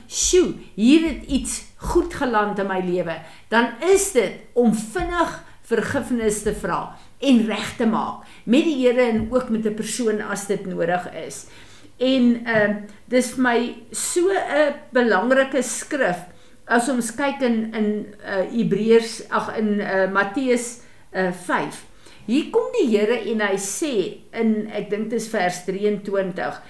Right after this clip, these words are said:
so kom hy en hy sê, ehm, eh, eh, "As jy by die altaar is en jy wil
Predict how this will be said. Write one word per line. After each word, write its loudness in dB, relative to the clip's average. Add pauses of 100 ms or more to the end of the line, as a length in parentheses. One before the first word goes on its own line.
(200)
so -14
kom 0
hy 2
en -2
hy 0
sê, -2 (580)
ehm, 0 (520)
eh, -4
eh, -4 (300)
"As 4
jy 0
by 2
die 2
altaar 0 (200)
is -10 (240)
en 4
jy 2
wil 0